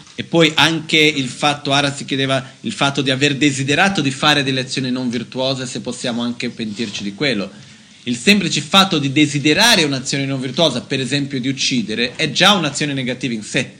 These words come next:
quindi automaticamente ci pentiamo anche di quello. Ok,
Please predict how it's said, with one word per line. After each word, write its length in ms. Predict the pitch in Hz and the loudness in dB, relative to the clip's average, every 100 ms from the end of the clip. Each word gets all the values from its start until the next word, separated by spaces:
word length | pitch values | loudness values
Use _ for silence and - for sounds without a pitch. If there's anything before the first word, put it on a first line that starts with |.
| - - - | -20 -20 -10
quindi 360 | 123 123 127 | -4 -2 -2
automaticamente 960 | 135 131 139 127 123 127 123 143 165 147 | -4 -6 -6 -8 -8 -8 -6 -4 -4 -6
ci 140 | 139 | -6
pentiamo 720 | - 120 110 131 135 127 127 - - | -8 -8 -6 -6 -6 -6 -10 -16 -8
anche 320 | 120 113 127 | -6 -4 -6
di 100 | 110 | -8
quello. 400 | - 90 76 78 - - - - - - - | -8 -10 -10 -14 -18 -20 -20 -20 -20 -20 -14
Ok, 440 | - 156 - 131 | -6 -4 2 2